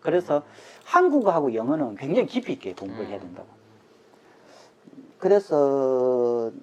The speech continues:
Speaker 1: 그 아무튼 기준이 내 같은 경우에는 문장으로 이야기하냐면 한국어는 한 십만 문장 이상.
Speaker 2: 음.
Speaker 1: 한국어.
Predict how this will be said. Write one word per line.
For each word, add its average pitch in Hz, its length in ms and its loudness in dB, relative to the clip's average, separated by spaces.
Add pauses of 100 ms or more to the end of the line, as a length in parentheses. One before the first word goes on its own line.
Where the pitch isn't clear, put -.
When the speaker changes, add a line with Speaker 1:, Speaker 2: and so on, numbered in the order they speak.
(260)
Speaker 1:
그 113 180 -8
아무튼 123 360 -8
기준이 208 720 -6
내 113 160 -4
같은 165 280 2
경우에는 117 460 -6
문장으로 147 460 4
이야기하냐면 113 640 -4
한국어는 190 640 0 (280)
한 127 120 -8
십만 269 520 4
문장 110 280 -4
이상. 95 360 -6 (880)
Speaker 2:
음. 104 360 -18
Speaker 1:
한국어. 117 520 -6